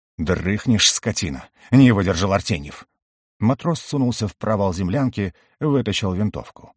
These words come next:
«Грабану сейчас в доску без проверки документов.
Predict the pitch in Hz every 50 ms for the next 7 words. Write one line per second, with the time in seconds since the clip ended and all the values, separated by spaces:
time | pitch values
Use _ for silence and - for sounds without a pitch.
0 | _ _ _ _ _ _ _ _ _ _ _ _ 95 82 - - 131 107 127 135
1 | 160 180 190 202 214 208 - 107 87 - 92 85 73 71 65 73 73 78 107 127
2 | - - - - 76 65 71 78 - - - 110 98 85 80 - - 90 85 101
3 | - 107 113 95 67 - - - - _